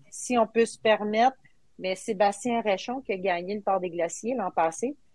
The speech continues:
lui, euh, il, il dort une heure trente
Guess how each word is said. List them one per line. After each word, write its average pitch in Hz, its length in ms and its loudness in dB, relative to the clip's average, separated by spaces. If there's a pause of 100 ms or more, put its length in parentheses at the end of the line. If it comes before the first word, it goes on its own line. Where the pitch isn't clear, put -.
(280)
lui, 247 440 8 (140)
euh, 185 300 2
il, 190 760 -6
il 190 80 -4
dort 226 440 10
une 247 160 2
heure 247 220 4
trente 240 360 0